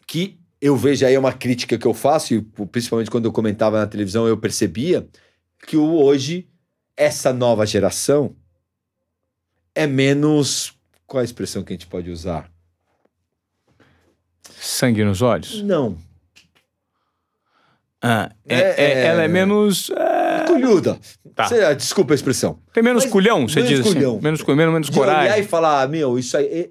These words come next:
Speaker 1: é, meu, tá o Everest na, na minha frente, eu vou subir. Eu vou subir." "Ah, mas, é, mas cê pode cair." Caio.
Speaker 2: E o Everest são os três?
Speaker 1: O Everest são os três. O que acontece? Entra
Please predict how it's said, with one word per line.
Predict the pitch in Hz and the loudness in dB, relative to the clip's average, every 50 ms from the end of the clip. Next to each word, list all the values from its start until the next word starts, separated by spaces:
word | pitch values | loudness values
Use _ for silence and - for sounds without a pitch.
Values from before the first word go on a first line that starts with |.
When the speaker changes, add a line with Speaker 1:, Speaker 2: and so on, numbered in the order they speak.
| 175 170 | -12 -16
Speaker 1:
é, | |
meu, | 170 180 175 160 135 113 | -12 -8 -6 -4 -4 -2
tá | 110 127 | 0 2
o | 139 139 | 2 2
Everest | 135 120 123 120 135 135 - - | 2 2 2 2 2 0 -2 -4
na, | - 113 101 | -6 -6 -6
na | 95 101 104 101 | -6 -8 -8 -8
minha | 98 92 | -8 -10
frente, | 87 - 127 135 131 117 - | -8 -6 -4 -4 -4 -2 -2
eu | 131 135 | -2 0
vou | 107 117 113 | 0 -2 -6
subir. | - - 85 - 85 82 _ _ _ _ _ _ _ _ _ _ _ _ _ _ _ _ _ _ _ _ _ - | -10 -12 -16 -16 -20 -20 _ _ _ _ _ _ _ _ _ _ _ _ _ _ _ _ _ _ _ _ _ -12
Eu | 110 | -10
vou | 95 90 | -10 -10
subir." | 85 - 92 82 - - - _ _ _ - | -12 -12 -16 -18 -18 -20 -20 _ _ _ -12
"Ah, | - 175 | -8 -4
mas, | 180 180 180 185 185 | -2 -2 0 0 0
é, | 185 185 180 175 160 156 139 143 139 | -2 -2 -4 -4 -6 -6 -4 -4 -2
mas | 139 151 170 165 | -2 -4 -4 -4
cê | - | -4
pode | 127 - 170 156 | -2 -2 -4 -2
cair." | - 170 160 160 131 107 | -2 0 0 0 0 -2
Caio. | - - 113 101 101 117 117 113 | -4 -6 -6 -4 -4 -4 -2 0
Speaker 2:
E | 120 143 | 2 4
o | 156 180 | 4 4
Everest | 175 156 170 160 180 196 - | 4 4 4 2 2 0 0
são | - 202 | 0 0
os | 185 | 0
três? | - - 143 120 98 - - - - _ _ _ _ _ _ _ _ _ | 0 0 0 0 -2 -4 -8 -12 -14 _ _ _ _ _ _ _ _ _
Speaker 1:
O | - 208 | -10 -10
Everest | - - - | -8 -8 -8
são | - 120 | -10 -10
os | 123 - | -10 -8
três. | - 123 107 90 - | -6 -6 -6 -6 -8
O | - _ _ _ _ _ _ - | -12 _ _ _ _ _ _ -6
que | - 170 | -4 -4
acontece? | 135 143 131 - 107 95 90 87 - - 92 95 123 | -2 -4 -4 -4 -6 -6 -6 -8 -10 -12 -8 -4 -2
Entra | 139 165 180 175 - 185 202 208 208 | -2 -2 -2 0 0 0 0 -2 -4